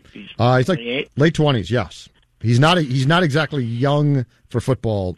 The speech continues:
Speaker 2: in
Speaker 1: That's,
Speaker 2: football terms.
Speaker 1: uh, that's more than people wanna pay for a safety, isn't it?
Speaker 2: Uh,
Speaker 1: Eleven point four.
Speaker 2: yeah, and they're paying, if they keep him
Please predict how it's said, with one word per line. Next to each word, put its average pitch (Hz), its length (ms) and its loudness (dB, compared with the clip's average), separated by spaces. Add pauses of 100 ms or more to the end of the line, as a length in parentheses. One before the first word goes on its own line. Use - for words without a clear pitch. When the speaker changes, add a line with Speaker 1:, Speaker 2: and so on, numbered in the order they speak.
(160)
Speaker 2:
in 110 120 -8
Speaker 1:
That's, 123 160 4
Speaker 2:
football 120 220 0
terms. 151 200 -6
Speaker 1:
uh, 113 460 -2 (320)
that's 139 220 -6
more 135 300 0
than 101 340 -4
people 123 300 -2
wanna 113 260 0
pay 117 280 0
for 80 160 -10
a 76 40 -8
safety, 98 460 -2
isn't 78 240 -6
it? 120 100 -6 (800)
Speaker 2:
Uh, 120 380 2
Speaker 1:
Eleven - 60 -6
point - 200 -4
four. - 260 -6
Speaker 2:
yeah, 170 340 4
and 143 100 2
they're 202 140 2
paying, 160 440 0
if 143 200 -4
they 156 140 0
keep 220 300 -2
him 165 300 2